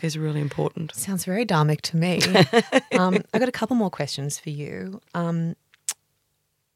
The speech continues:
Speaker 2: one, I, I don't know how open you are to sharing and, you know, as much as you are, but I wondered if you could tell us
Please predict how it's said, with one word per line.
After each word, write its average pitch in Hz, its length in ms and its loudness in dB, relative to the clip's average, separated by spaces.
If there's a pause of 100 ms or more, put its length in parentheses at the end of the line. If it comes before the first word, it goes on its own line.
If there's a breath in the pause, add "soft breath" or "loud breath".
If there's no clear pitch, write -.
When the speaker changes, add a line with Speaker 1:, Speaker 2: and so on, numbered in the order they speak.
(100)
Speaker 2:
one, 294 340 0
I, 190 520 -2 (1300)
I 196 80 2
don't 247 120 0
know 226 60 2
how 180 180 0
open 151 220 -2
you 151 120 0
are 143 140 -2
to - 140 -6
sharing 139 540 -2
and, 139 200 -4
you 175 100 -2
know, 151 100 -2
as 143 120 -4
much 143 240 -6
as 151 120 -8
you 151 160 -6
are, 147 180 -2
but 147 180 -8 (580 soft breath)
I 202 40 -8
wondered 269 340 -4
if 330 140 -6
you 214 80 -6
could 180 160 -6
tell 156 260 -6
us 156 120 -8